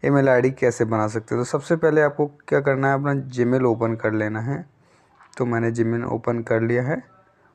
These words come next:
ऐसे आपके सामने Gmail खुल जाएगा, ठीक है।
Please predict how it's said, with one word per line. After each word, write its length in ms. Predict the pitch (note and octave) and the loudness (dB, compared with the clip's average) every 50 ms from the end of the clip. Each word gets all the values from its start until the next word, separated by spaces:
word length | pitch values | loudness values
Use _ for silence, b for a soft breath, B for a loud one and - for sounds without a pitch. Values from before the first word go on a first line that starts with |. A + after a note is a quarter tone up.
| _ _ _ _ _ _ G#5 G#5 G#5 G#5 G5+ _ _ _ _ _ _ _ _ _ _ _ _ _ _ _ _ - - | _ _ _ _ _ _ _ _ _ _ _ _ _ _ _ _ _ _ _ _ _ _ _ _ _ _ _ -2 0
ऐसे 240 | B2+ B2+ - - C#3 | 0 0 2 0 0
आपके 260 | A#2+ A#2+ - - B2+ | 0 0 -2 -4 -2
सामने 300 | C3 C3+ A#2 B2 B2+ B2+ | 0 0 0 0 0 -2
Gmail 380 | B2 - B2 A2+ A#2 A#2 B2+ B2+ - | 0 0 0 0 0 -2 -4 -6 -8
खुल 300 | - - - C#3+ C3 A#2+ | -8 -2 2 4 4 6
जाएगा, 280 | A#2 G#2+ G2+ G2+ G#2 G#2 | 6 4 4 4 2 0
ठीक 220 | A2+ - E3 D#3+ | 0 0 0 2
है। 220 | D#3 C3 A#2 - | 2 0 0 -2